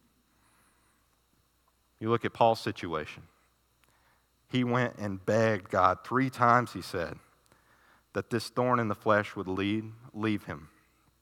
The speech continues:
But what does he say? Verse nine. Look at verse nine. Here's what he says back to him. "But he said to me, 'My grace is sufficient for you,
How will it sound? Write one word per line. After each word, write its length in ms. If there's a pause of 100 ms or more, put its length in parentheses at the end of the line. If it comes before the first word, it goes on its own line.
(2250)
But 80
what 140
does 100
he 80
say? 320 (400)
Verse 240
nine. 260 (220)
Look 120
at 60
verse 220
nine. 240 (1800)
Here's 180
what 120
he 40
says 240
back 260
to 100
him. 140 (680)
"But 100
he 140
said 340
to 60
me, 280 (1400)
'My 240
grace 760 (640)
is 160
sufficient 800
for 200
you, 360